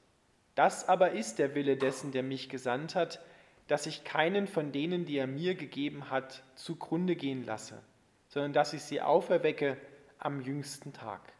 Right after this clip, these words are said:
Denn das ist der Wille meines Vaters, dass jeder, der den Sohn sieht und an ihn glaubt, das ewige Leben hat und dass ich ihn auferwecke am jüngsten Tag." Lieber Vater im Himmel, wir bitten dich, dass du dein Wort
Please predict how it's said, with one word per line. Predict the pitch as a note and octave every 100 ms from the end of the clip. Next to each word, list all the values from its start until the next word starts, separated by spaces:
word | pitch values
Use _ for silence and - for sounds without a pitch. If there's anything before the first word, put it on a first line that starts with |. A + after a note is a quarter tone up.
| _ _ _ _ _ - _
Denn | C#3+ D3
das | G3 A3+
ist | G3+ F3
der | C#3+
Wille | F3+ G#3+
meines | E3+ D3 C#3+ C#3
Vaters, | - C3+ D3 - F3 -
dass | D3 - -
jeder, | C#3+ G3 G#3
der | E3 C#3+
den | C#3
Sohn | B2+ C3+ C#3+ D3
sieht | B2+ C3 F3 G#3+ - - - -
und | C#3
an | - B2+
ihn | B2+
glaubt, | A2+ A#2 C#3 F#3+ - - - _ _
das | C#3+ - -
ewige | F3+ G3+ E3+
Leben | D3 C#3 E3 C#3 C#3
hat | C3 - - - _ _ _ _
und | C#3
dass | C3+ C3+
ich | - C#3+
ihn | B2+
auferwecke | - C#3 - D#3+ C#3+ C#3+ C3 B2+ - - - -
am | C#3+ C3
jüngsten | B2+ B2+ - - D3
Tag." | A2+ - - - _ _ _ _ _ _ _ _ _ _ _ _ _
Lieber | B2+ B2+
Vater | D3+ D3+ D3+
im | C3+
Himmel, | F3 D#3+
wir | C#3+
bitten | C#3+ D#3+ D3
dich, | C#3 -
dass | C3+ B2
du | -
dein | C3 B2 B2 A2+
Wort | B2 D#3 E3+